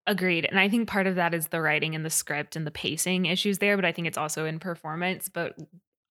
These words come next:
I think we definitely further on in the podcast want to get down into the Reginald Owen versus Michael Caine versions of Scrooge.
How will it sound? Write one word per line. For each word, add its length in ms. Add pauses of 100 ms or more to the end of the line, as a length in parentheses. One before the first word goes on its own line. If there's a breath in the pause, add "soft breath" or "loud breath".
(100)
I 80
think 220
we 100
definitely 800
further 240
on 120
in 60
the 80
podcast 460
want 200
to 60
get 220
down 200
into 240
the 120
Reginald 340
Owen 300
versus 580
Michael 320
Caine 320
versions 460
of 100
Scrooge. 400